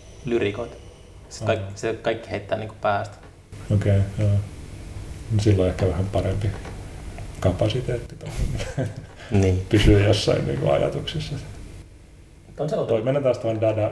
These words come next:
Speaker 2: dada-juttuun, mut, mut kyllä toi niinku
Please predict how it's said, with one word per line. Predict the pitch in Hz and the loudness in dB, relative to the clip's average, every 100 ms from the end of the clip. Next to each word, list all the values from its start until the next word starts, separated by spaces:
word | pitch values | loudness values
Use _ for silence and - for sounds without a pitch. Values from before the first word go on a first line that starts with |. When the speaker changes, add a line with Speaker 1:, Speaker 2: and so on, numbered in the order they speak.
| 120 | 2
Speaker 2:
dada-juttuun, | 117 110 95 101 - - - 67 | 2 2 0 -4 -8 -8 -2 0
mut, | - - - - - | 0 -2 -10 -10 -4
mut | - | -4
kyllä | - 64 | 0 2
toi | 62 58 | 4 4
niinku | 64 - | 2 0